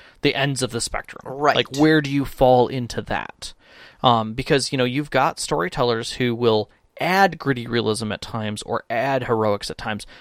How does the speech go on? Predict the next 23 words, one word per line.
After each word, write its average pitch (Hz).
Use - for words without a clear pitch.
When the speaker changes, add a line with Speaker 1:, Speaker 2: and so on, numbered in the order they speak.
Speaker 1:
but -
really 147
it -
comes 143
down 139
to, 113
wh-, -
how 156
do 170
you 185
see -
your 135
players? -
Speaker 2:
Mm-hmm. 208
Speaker 1:
Like, 123
are 151
you 160
rooting 147
for 143
them 131
all 127
the 127
time? 127